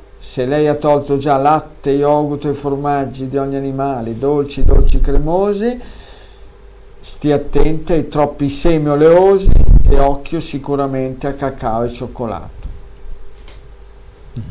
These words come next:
Speaker 1: Anche un eccesso di semi oleosi può portare ad avere quel problema lì.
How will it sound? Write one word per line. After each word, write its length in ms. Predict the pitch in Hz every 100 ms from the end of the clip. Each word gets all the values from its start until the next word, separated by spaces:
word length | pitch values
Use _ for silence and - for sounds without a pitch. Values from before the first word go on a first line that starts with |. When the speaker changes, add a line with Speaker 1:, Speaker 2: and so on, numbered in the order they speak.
| 104
Speaker 1:
Anche 300 | 151 160 160
un 100 | 151
eccesso 500 | 143 - 160 - 131
di 100 | 127
semi 300 | 123 156 151
oleosi 580 | 143 139 147 160 160 156
può 240 | - 127
portare 540 | 120 135 127 127 123
ad 100 | 135
avere 460 | 139 120 113 113 120
quel 220 | 117 113
problema 520 | 110 113 113 110 110
lì. 140 | 113